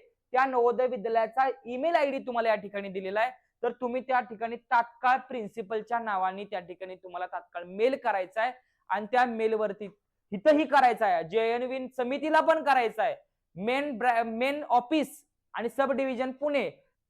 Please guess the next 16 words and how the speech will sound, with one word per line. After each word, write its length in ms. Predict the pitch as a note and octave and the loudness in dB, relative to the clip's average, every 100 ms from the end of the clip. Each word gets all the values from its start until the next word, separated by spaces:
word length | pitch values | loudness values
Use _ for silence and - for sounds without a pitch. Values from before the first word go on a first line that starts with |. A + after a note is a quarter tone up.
| - | -4
तीन 220 | C4+ D#4 | -2 -2
ठिकाणी 380 | C4+ C4+ C4+ C4+ | -4 0 0 2
मेल 200 | C4 B3+ | 0 -2
करायचे. 340 | B3 A#3 A3 | 0 0 0
त्या 220 | A#3+ B3+ B3 | -2 -2 -2
तीन 400 | B3 - B3+ A#3 | -4 -8 -8 -6
ठिकाणी 360 | A#3+ A#3+ A3+ | -4 -4 -4
मेलवरनं 500 | A3+ A3 G#3+ G#3+ G#3 | -4 -2 0 -2 -4
तुम्हाला 340 | G#3+ G#3+ G#3+ G#3+ | -6 -4 -2 -2
एकाही 360 | G#3+ G#3+ G#3 | -2 -2 -2
ठि-, 160 | A3 A3 | -4 -6
एखाद्या 400 | G3+ G3+ G#3 A3+ | -8 -6 -6 -6
ठिकाणी 400 | G#3 G#3+ G3 G3 | -10 -12 -10 -10
तुम्हाला 300 | F#3+ F#3 F3+ | -12 -8 -6
काय 180 | F#3 | -4
येईल, 120 | F#3 | -4